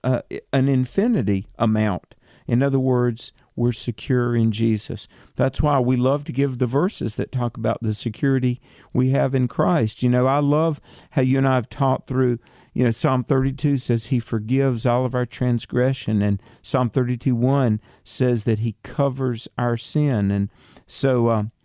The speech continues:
one last thing, you know, Romans four eight, Paul is quoting Psalm thirty-two, and he says, "He does not charge us with iniquity." A book, bookkeeping term. W-, we don't have any fee levied against us if you're saved.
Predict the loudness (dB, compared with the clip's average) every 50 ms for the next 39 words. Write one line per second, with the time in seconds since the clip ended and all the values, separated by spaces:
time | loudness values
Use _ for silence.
0 | _ -18 -6 -2 0 0 2 2 2 2 2 0 0 0 0 2 2 2 2 2
1 | 2 2 2 2 2 2 2 0 -2 -2 -2 0 2 2 2 2 2 0 0 -2
2 | -6 -8 -4 -2 -2 0 0 -2 -4 -4 -6 -12 -14 -14 -4 -2 0 0 0 0
3 | 0 0 0 -2 -2 -4 -6 -4 -2 -2 -2 -2 -2 -4 -4 -4 -6 -4 -2 -2
4 | 0 0 0 0 -2 -2 -4 -6 -4 -4 -2 -2 -2 -4 -6 -10 _ -20 -20 -20
5 | _ -2 -2 -2 0 0 0 0 0 0 0 0 2 0 0 -2 -4 -8 _ -14
6 | -14 -4 -2 0 0 2 0 -2 -4 -4 -4 -2 -2 -2 -4 -6 -8 -4 -4 -4
7 | -2 0 0 0 0 0 -2 _ -6 -8 -8 -8 -8 -12 -14 -18 _ _ _ _
8 | _ _ _ _ _ _ _ _ -2 -2 0 2 0 0 -2 -2 -8 -20 _ -20
9 | -12 -4 -2 -2 -2 -2 -4 -2 -2 -2 0 0 -2 -2 0 0 -2 -2 -2 -6
10 | -16 -20 _ -2 0 0 0 0 -2 -2 0 0 0 2 2 2 2 2 2 2
11 | 0 2 2 0 0 0 0 0 0 0 -2 -4 _ _ _ _ -20 -12 -4 -2
12 | 0 2 2 0 0 2 2 0 2 0 0 0 0 0 0 0 0 -2 -4 -8
13 | -6 -6 -6 -4 -4 -6 -6 -4 -4 -6 -6 -4 -2 0 0 2 2 0 -2